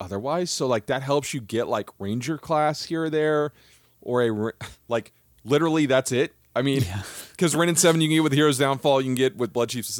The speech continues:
Speaker 1: whatever.
Speaker 2: Yeah.
Speaker 1: You, you get a Seeka's Chariot. Sorry, that's the other big one. I know somebody's probably yelling at their car, "A Seeka's Chariot," 'cause everyone seems to be much more worried about that card than I am.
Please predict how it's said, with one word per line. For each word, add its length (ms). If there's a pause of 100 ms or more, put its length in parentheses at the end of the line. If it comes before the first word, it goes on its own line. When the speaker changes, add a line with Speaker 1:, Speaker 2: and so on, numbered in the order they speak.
(120)
Speaker 1:
whatever. 360 (500)
Speaker 2:
Yeah. 200 (320)
Speaker 1:
You, 260
you 160
get 140
a 80
Seeka's 340
Chariot. 440
Sorry, 320
that's 180
the 80
other 120
big 140
one. 140 (340)
I 60
know 100
somebody's 380
probably 300
yelling 320
at 80
their 120
car, 440
"A 80
Seeka's 360
Chariot," 400 (280)
'cause 180
everyone 300
seems 260
to 80
be 120
much 260
more 120
worried 180
about 180
that 120
card 200
than 80
I 120
am. 140